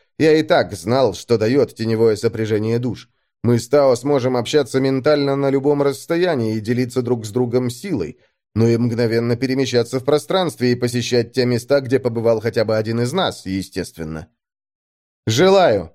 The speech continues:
подтвердил запрос системы я, и сфера ярко вспыхнула. По мозгам ударило словно кувалдой, и сознание поплыло. А потом я почувствовал, как с мелодичным звоном порвалась тоненькая нить, связывающая нас с тенью.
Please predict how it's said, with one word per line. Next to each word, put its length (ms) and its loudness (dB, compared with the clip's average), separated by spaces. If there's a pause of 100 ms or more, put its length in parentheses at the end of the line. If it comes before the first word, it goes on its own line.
(120)
подтвердил 640 2
запрос 400 0
системы 520 0
я, 340 2
и 140 -2
сфера 420 2
ярко 400 2
вспыхнула. 800 -6 (560)
По 120 4
мозгам 560 0
ударило 680 2
словно 460 2
кувалдой, 680 2
и 240 -4
сознание 640 0
поплыло. 540 -4 (220)
А 120 4
потом 280 2
я 120 4
почувствовал, 640 0
как 220 0
с 60 -18
мелодичным 680 0
звоном 520 -2
порвалась 560 0
тоненькая 640 0
нить, 440 -8
связывающая 880 -2
нас 240 -8
с 200 -18
тенью. 420 -6